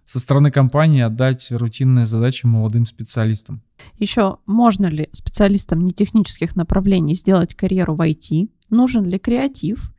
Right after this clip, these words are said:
Speaker 2: И какое место могут занять нейросети в обучении информационной безопасности?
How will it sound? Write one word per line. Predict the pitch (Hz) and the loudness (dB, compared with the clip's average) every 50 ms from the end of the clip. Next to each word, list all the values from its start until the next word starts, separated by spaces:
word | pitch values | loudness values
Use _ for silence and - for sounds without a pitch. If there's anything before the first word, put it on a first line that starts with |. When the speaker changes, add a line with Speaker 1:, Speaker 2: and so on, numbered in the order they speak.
| _ _ | _ _
Speaker 2:
И | - 185 | -10 -6
какое | - - 208 - - 208 185 | -4 -4 -4 -4 -4 -4 -2
место | 185 185 202 240 339 - - - 214 | -2 -2 -2 -2 -2 -2 -2 -2 -2
могут | 202 202 214 208 185 175 175 - | 0 2 2 2 2 0 -2 -2
занять | 196 196 196 196 190 175 - - | -2 -2 0 -2 -2 -4 -4 -6
нейросети | 190 202 202 180 180 - - - 269 330 330 - - - | -6 -4 -4 -4 -6 -6 -4 -4 -4 -2 -2 -4 -6 -4
в | 156 185 | -6 -6
обучении | - - 165 - - 226 277 320 247 | -4 -6 -8 -6 -4 -4 -2 -2 -2
информационной | 180 180 - - - 160 160 165 - 190 214 226 214 | -2 -4 -4 -6 -6 -6 -6 -4 -2 -2 0 2 2
безопасности? | 190 180 - - 147 - - 156 - - 208 - - _ - - | 0 0 -2 -2 -2 -2 -4 -4 -6 -8 -10 -12 -14 _ -20 -20